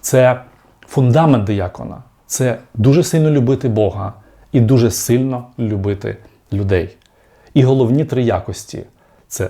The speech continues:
здравість, патріотизм або вірність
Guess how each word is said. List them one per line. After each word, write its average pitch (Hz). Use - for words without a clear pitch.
здравість, 135
патріотизм 123
або 98
вірність 135